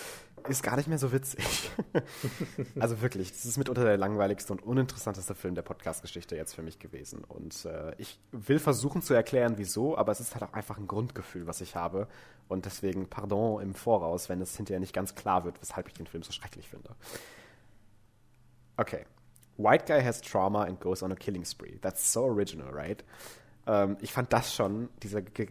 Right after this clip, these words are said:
gesamte Grundstory des Films, diese gesamte Grundplot und, und Aufhänger, äh, so unoriginell. Und ich meine, klar, es basiert auf einem Buch, was soll sie da groß machen? Aber ich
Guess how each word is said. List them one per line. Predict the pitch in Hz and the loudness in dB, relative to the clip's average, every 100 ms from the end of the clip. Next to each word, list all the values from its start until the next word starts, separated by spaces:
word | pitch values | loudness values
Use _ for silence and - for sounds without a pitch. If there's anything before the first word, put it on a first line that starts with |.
| 101 | -4
gesamte | 107 110 131 131 | 0 2 2 -2
Grundstory | 110 - 120 131 - - - - 95 90 85 | -6 -4 -2 -2 -4 -10 -12 -4 0 2 0
des | 90 - | -4 -6
Films, | 87 85 | -6 -6
diese | 90 | -6
gesamte | 92 98 107 104 | -4 -4 -4 -8
Grundplot | 87 101 101 - - 90 87 - | -8 -6 -6 -6 -6 -4 -4 -6
und, | 90 | -10
und | - 80 | -10 -6
Aufhänger, | 92 98 98 90 78 - - - - - - | -4 -4 -4 -4 -6 -10 -12 -14 -16 -16 0
äh, | 95 92 95 | 4 4 2
so | 131 - | 0 4
unoriginell. | 156 170 98 90 87 76 80 127 - - | 4 4 2 -4 -6 -6 -6 -6 -8 -4
Und | 107 104 | -4 -2
ich | 123 | 0
meine, | 110 | 0
klar, | - 117 104 | 2 4 4
es | - | 0
basiert | 104 101 | -6 -4
auf | 95 | -4
einem | 95 | -2
Buch, | 127 131 - | -2 -2 -2
was | 104 - - | -4 -4 0
soll | 101 | 0
sie | 98 | 2
da | 92 | -2
groß | - 98 - | -2 -2 0
machen? | 127 139 127 - - | 0 0 -6 -10 -4
Aber | 101 101 87 | 0 2 0
ich | - | -4